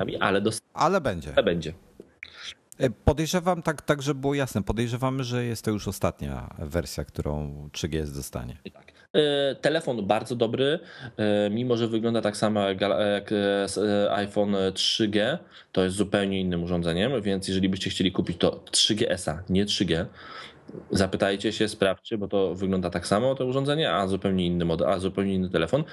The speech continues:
Speaker 1: Jest to bardzo szybki sprzęt. Mam go zainstalowanego na nim system, e, A O S sześć w beta wersji cztery.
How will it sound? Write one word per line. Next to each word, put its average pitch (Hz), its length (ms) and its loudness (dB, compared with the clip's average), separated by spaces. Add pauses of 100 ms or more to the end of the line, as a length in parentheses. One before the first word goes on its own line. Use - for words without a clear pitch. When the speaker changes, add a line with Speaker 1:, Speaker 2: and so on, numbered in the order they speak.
(220)
Speaker 1:
Jest 156 120 4
to 147 80 2
bardzo 120 300 -2
szybki - 280 -12
sprzęt. - 320 -2 (640)
Mam 131 240 2
go 123 100 0
zainstalowanego 110 680 0
na 104 100 2
nim 101 340 0
system, 101 440 0
e, 95 400 2
A 92 80 2
O 92 120 2
S 92 120 -2
sześć 87 320 0
w - 20 -4
beta 85 460 2
wersji 85 300 -4
cztery. 101 300 2